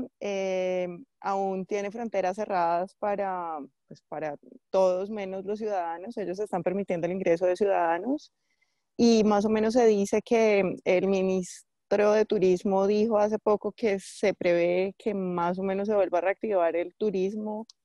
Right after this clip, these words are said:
am, hacia julio del otro año. Es bastante largo.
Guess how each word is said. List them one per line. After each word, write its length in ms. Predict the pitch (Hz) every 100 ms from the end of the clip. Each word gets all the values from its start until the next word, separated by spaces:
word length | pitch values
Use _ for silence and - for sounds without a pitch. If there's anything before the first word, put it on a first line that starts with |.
| _ _ _ _ -
am, 280 | 190 185 170
hacia 760 | - 190 - - 190 180 170 170
julio 480 | 190 233 233 202
del 180 | 202 190
otro 300 | 170 180 175
año. 320 | 180 156 170 196 _ _ -
Es 340 | - 190 175 165
bastante 500 | 190 214 208 208 196
largo. 480 | 196 185 170 180